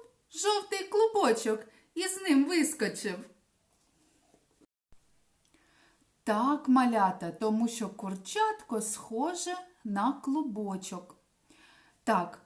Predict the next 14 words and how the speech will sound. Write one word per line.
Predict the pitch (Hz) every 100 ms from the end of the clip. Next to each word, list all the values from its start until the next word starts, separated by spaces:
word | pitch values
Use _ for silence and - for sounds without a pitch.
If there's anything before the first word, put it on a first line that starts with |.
| _ _
у | 202
загадці | 175 208 381 427 285 220 - 208
курчатка | 196 220 220 370 370 - 320
порівнюють | 311 339 330 254 196 196 196 -
із | 262 277
сонячним | - 233 202 208 - 233 247
клубочком. | 302 339 330 208 156 - 156 - - - -
А | - 359
з | 359 -
чим | 508 494
ще | - - 294
можна | 208 208 349 453 - 277
порівняти | 233 196 196 196 196 226 370 - 359 370 _ _ _ _
маленького | 202 196 202 247 320 359 311 349 349